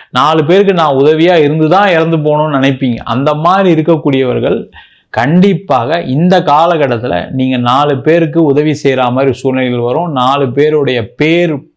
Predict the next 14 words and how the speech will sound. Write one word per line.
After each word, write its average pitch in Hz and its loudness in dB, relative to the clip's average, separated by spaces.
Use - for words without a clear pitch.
புகழ் 147 0
உங்களுக்கு 143 -2
கிடைப்பதற்கான 127 -4
சூழ்நிலைகள் 131 -4
உண்டு. 127 -6
அதற்கான 143 0
முயற்சிகள் 131 0
செய்வது 117 -4
சிறப்பு. - -6
அதே 196 2
போல 196 2
இந்த 170 0
காலகட்டத்துல 165 0
நிறைய 156 0